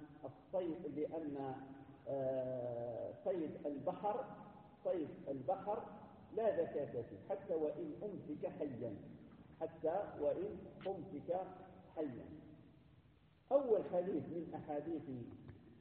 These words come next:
هذا ال-، ال-، ال-، ال-، ال-، الباب حديث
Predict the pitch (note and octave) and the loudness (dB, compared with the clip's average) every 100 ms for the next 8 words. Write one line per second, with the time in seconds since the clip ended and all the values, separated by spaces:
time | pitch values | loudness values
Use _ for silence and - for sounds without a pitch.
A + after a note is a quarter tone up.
0 | C3 D#3 C#3+ - - - B2+ B2 A#2+ A#2 | -6 -2 0 -2 -12 -8 -6 -4 -4 -4
1 | A2 G2+ G2 F#2 - - - - - - | -4 -6 -6 -8 -10 -12 -14 -16 -16 -18
2 | - - - C#3+ C3+ F#3 G3+ - - - | -16 -14 -6 -4 4 6 6 2 -8 -12
3 | - - D#3+ G3 D3+ | -12 -4 -4 -2 -2